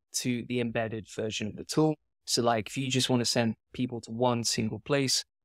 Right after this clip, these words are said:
with the tool on site it, or you wanna share this with your team, et cetera, you can see that. The other cool thing here is it's got a writing style guide, so you can see what prompts are used during the content creation. And now it's come back with the second version of our A I SaaS tool.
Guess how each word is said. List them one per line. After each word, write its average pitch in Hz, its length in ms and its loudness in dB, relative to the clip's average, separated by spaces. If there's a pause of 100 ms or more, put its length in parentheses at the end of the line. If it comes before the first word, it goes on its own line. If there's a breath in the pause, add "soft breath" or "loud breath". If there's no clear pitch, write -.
(140)
with 120 380 2
the 113 100 -8
tool 127 320 -2
on 110 180 -6
site 131 300 4
it, 135 200 0 (340)
or 120 120 2
you 113 120 2
wanna 110 120 0
share 113 240 0
this 107 200 -6
with 107 120 -6
your 101 120 -8
team, 131 260 0
et 120 80 -2
cetera, 120 320 -2
you 110 100 -6
can 107 100 -12
see 131 180 -2
that. 123 200 2 (440)
The 165 80 8
other 220 80 4
cool 185 180 4
thing 147 180 0
here 139 180 4
is 120 120 0
it's 117 140 -2
got 135 160 2
a 120 40 0
writing 123 400 2
style 123 260 0
guide, 113 320 0
so - 120 0
you 127 60 -2
can 127 100 -6
see 131 140 -4
what 127 220 0
prompts 127 300 -2
are 113 40 -4
used 120 320 0
during 120 180 -2
the 110 80 -10
content 120 380 -2
creation. 127 440 -2
And 123 220 2
now 139 220 2
it's 131 100 -2
come 131 220 -2
back 123 340 4
with 123 160 -4
the 117 100 -12
second 123 560 -2
version 113 380 -2
of 101 80 -6
our 101 140 -6
A 104 180 -10
I 95 100 -12
SaaS 139 320 2
tool. 143 260 0